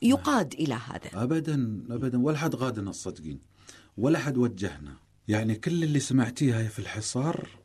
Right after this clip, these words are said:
Speaker 2: كله هو دوافع وطنية من شباب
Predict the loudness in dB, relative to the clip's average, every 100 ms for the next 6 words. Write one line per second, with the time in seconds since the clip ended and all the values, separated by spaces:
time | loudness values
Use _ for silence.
0 | -20 _ -20 -6 0 0 0 -2 -4 -4
1 | -2 -2 -4 -6 -14 -16 -18 -16 -14 -10
2 | -8 0 2 2 0 -2 -2 -4 -4 -8
3 | -10 -12 -10 -8 -6 -8